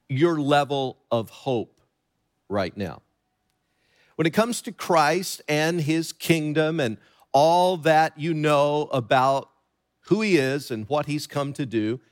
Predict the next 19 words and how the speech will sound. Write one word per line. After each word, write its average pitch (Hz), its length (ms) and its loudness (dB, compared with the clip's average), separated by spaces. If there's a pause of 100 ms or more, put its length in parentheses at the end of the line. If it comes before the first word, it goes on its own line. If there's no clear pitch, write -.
(580)
and 127 120 0
what 151 140 0
he's 139 180 -4
going 160 380 -2
to 151 100 -2
do 120 200 -2
in 127 80 -4
the 123 100 -6
future, 180 400 -6
let 196 140 -4
me 196 160 0
ask 175 320 -4
you, 147 180 -2 (120)
what 208 280 2 (100)
is 180 320 -2
your 170 220 -2
level 135 480 -2
of 123 140 -8
hope? 123 360 -6